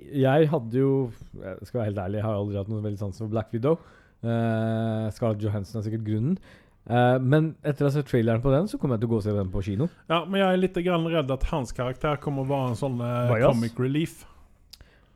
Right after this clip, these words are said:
Speaker 1: Drit jeg i.
Speaker 2: Jo, men det ble, det er så, åh, det ble så mekki når du liksom, åh. Du må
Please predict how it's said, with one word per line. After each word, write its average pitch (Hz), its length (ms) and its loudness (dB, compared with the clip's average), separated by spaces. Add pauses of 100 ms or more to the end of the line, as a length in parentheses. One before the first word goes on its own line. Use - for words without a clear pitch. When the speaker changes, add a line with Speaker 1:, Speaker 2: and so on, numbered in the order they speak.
Speaker 1:
Drit 110 540 0
jeg 147 240 2
i. 139 60 -2 (720)
Speaker 2:
Jo, 165 180 -4
men 190 160 -4
det 185 80 -2
ble, 165 160 -10 (140)
det 170 160 -6
er 170 100 -4
så, 165 140 -6 (160)
åh, - 220 -12 (100)
det 147 160 -8
ble 165 100 -2
så 156 160 -4
mekki 143 400 -4
når 113 220 -4
du 123 80 -2 (400)
liksom, 127 300 -8
åh. - 260 -10 (840)
Du 131 80 2
må 147 180 4